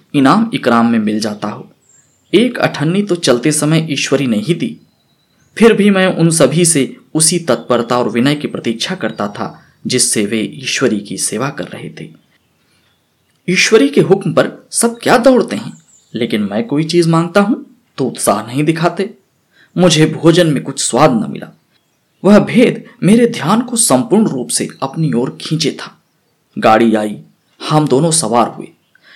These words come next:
खान सामे ने ईश्वरी को सलाम किया, मेरी ओर देखा भी नहीं। ईश्वरी ने कहा,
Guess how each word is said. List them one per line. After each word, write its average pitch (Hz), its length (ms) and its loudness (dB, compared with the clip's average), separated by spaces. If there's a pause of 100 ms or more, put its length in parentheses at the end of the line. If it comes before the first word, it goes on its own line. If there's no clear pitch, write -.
(120)
खान 165 280 4
सामे 160 320 2
ने 147 300 2
ईश्वरी 151 360 -2
को 131 140 -6
सलाम 120 380 0
किया, - 220 -12 (460)
मेरी 113 360 2
ओर 104 340 -8 (120)
देखा - 400 0
भी - 160 -10
नहीं। - 160 -14 (680)
ईश्वरी 185 360 4
ने 170 120 2
कहा, 120 340 -6